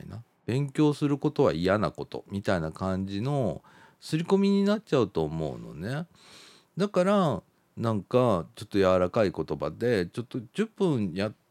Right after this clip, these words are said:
てみようか、お母さんと一緒に」みたいな、「お父さんと一緒に」みたいな、そんな感じでね、ちょっと取り組んでいただければな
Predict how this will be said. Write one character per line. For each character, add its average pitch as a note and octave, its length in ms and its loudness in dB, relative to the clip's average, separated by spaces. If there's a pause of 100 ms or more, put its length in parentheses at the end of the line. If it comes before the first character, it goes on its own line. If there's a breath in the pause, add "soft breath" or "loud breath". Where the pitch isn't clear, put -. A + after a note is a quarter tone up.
(100)
て C3+ 100 0
み D3 120 0
よ E3 120 2
う C3 40 -10
か、 F#2 200 0
お D#2 140 0
母 E2+ 200 -6
さ D2+ 140 -6
ん C#2 80 -10
と C#2+ 80 -8
一 C#2 80 -8
緒 - 140 -10
に」 D2 280 -10
み - 100 -14
た - 120 -18
い - 60 -16
な、 - 100 -16
「お D2 60 -10
父 D#2+ 160 -4
さ C#2+ 160 -8
ん C#2+ 80 -14
と D2 180 -12
一 - 80 -12
緒 C#2+ 140 -12
に」 C#2+ 220 -8
み C#2 100 -12
た - 180 -18
い D2 60 -16
な、 G#2+ 180 -10 (720 loud breath)
そ A#3 160 -4
ん C4 60 -2
な C4 140 -2
感 A3+ 320 -2
じ G#3+ 100 -4
で G3+ 140 0
ね、 F#3+ 340 0
ち - 80 -6
ょ - 20 -6
っ C#3 40 -8
と - 120 -16
取 G2 200 -2
り F#2 40 -4
組 A2 200 -2
ん F#2 60 0
で C#2 100 -4
い C2+ 40 -6
た C#2 120 -8
だ C2+ 120 -6
け D2 140 -6
れ C2 100 -4
ば G#2+ 140 -10
な A2+ 140 -10